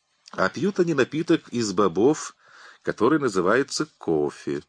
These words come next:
В странах, где земли менее плодородны, пьют пальмовый сок и сок агавы. Много там и всевозможных животных». «А туда плавали купеческие суда?»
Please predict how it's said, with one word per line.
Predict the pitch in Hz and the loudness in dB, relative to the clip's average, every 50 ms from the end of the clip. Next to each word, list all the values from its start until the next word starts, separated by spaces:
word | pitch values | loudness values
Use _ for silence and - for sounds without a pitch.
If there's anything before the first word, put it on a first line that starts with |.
| _ _ _ _ _ _ _ _ _ _ _ _ _ _ _ _ _ _ _ _ _ _ - | _ _ _ _ _ _ _ _ _ _ _ _ _ _ _ _ _ _ _ _ _ _ -16
В | - | -14
странах, | - - - 90 90 95 101 110 117 110 101 - | -10 -4 -2 0 2 4 2 4 2 0 -2 -2
где | 82 85 80 92 90 87 | -8 -4 0 2 2 2
земли | 85 82 95 90 85 85 85 82 | 2 2 0 0 0 0 -2 -2
менее | 85 85 82 78 80 76 | -2 -2 -2 -2 -4 -4
плодородны, | - - 78 71 80 76 95 120 139 117 87 78 71 - _ - - - _ _ _ _ _ _ _ _ - _ _ _ _ _ _ _ _ _ | -4 -4 -4 0 0 2 4 4 2 2 0 -6 -10 -10 _ -18 -20 -20 _ _ _ _ _ _ _ _ -20 _ _ _ _ _ _ _ _ _
пьют | - 92 92 117 160 - - | -6 0 2 2 2 2 2
пальмовый | - 123 139 147 147 131 107 92 82 73 | 0 0 2 2 2 2 0 0 0 -2
сок | - - - 92 107 151 151 - - | -2 -2 0 4 4 4 4 2 -4
и | - | -8
сок | - - - 80 101 117 - - - - - _ _ _ - | -8 -4 0 0 0 0 0 -4 -20 -20 -20 _ _ _ -6
агавы. | - 67 69 60 - 85 117 160 135 87 - - _ _ _ _ _ _ _ _ _ _ _ _ _ _ _ _ _ _ - - - _ _ _ _ _ | -4 -4 -4 -2 0 0 2 2 0 -2 -4 -10 _ _ _ _ _ _ _ _ _ _ _ _ _ _ _ _ _ _ -20 -20 -20 _ _ _ _ _
Много | - - 117 185 240 247 226 233 | -4 0 2 2 4 4 2 2
там | - - 208 226 233 226 220 | 4 4 4 6 6 6 6
и | 214 208 202 190 | 6 6 6 4
всевозможных | 160 - - 147 147 147 120 117 131 151 175 175 165 190 208 185 180 | 2 0 0 2 2 2 2 2 2 2 2 2 2 0 -2 -2 0
животных». | 185 220 214 175 143 147 151 151 139 - 143 143 143 139 135 - - - - - - _ _ _ _ _ _ _ _ _ _ _ _ _ _ _ _ - 98 | 0 0 0 2 2 4 4 2 2 -2 -4 -2 0 0 0 0 -2 -2 -2 -4 -8 _ _ _ _ _ _ _ _ _ _ _ _ _ _ _ _ -4 0
«А | 110 117 120 123 120 120 | 2 4 4 4 2 0
туда | 120 - 127 123 131 139 139 135 | -2 -2 -4 0 0 0 0 -2
плавали | - - 135 160 190 196 170 160 135 123 113 | -2 -2 0 2 2 2 2 2 2 2 0
купеческие | 101 - - 123 120 120 - 110 98 - - - - - - - 95 98 98 95 | -2 -2 -2 -2 -2 0 2 0 0 0 0 -6 -8 -10 -10 -6 -4 -4 -4 -2
суда?» | - - - 117 110 98 90 73 67 - | -4 -4 -4 -4 -2 -2 0 0 -2 -2